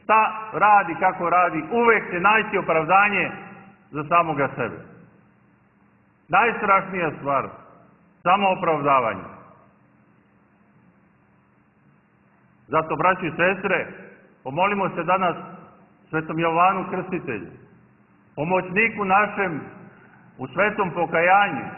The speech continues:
da nas učvrsti na putu ka Gospodu, da čujemo reči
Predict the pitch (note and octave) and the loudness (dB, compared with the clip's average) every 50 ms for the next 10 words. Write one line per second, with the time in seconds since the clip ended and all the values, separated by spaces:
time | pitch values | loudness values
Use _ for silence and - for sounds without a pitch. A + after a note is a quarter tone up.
0 | - - - - - - - _ _ _ _ _ - - - - - - - _ | -16 -18 -20 -20 -20 -20 -20 _ _ _ _ _ -20 -20 -20 -20 -20 -20 -20 _
1 | _ _ _ _ _ _ _ _ _ _ _ _ _ _ _ _ _ - C#3 D#3 | _ _ _ _ _ _ _ _ _ _ _ _ _ _ _ _ _ -4 -2 0
2 | E3 E3+ D#3 D3+ - - - - - - D#3 E3+ E3 G#3+ A3+ A3+ G#3 - A3 G3+ | 0 0 -2 -2 -6 -12 -18 -14 -8 -6 -6 -4 -2 -2 -2 -2 -2 -2 -4 -2
3 | F#3 F3+ F3 E3+ F3+ G#3 A#3+ G3+ G#3+ G#3 F3+ F#3 F3+ D#3 C#3+ D3 C3 - - - | 0 0 0 0 -2 -4 -6 -4 -6 -6 -2 -2 -2 -2 0 -2 -4 -4 -8 -14
4 | - - - - _ _ _ _ _ _ _ _ _ _ _ _ _ _ _ - | -18 -20 -20 -20 _ _ _ _ _ _ _ _ _ _ _ _ _ _ _ -2
5 | B2+ D#3+ E3+ E3 - G#3 A3+ A#3+ A#3 A3+ A3 G#3 G3+ G#3 A3+ A3+ A3 - F#3 D#3 | 0 0 0 2 2 4 4 4 4 2 2 2 4 4 4 2 2 -2 -6 -6
6 | A#2+ | -6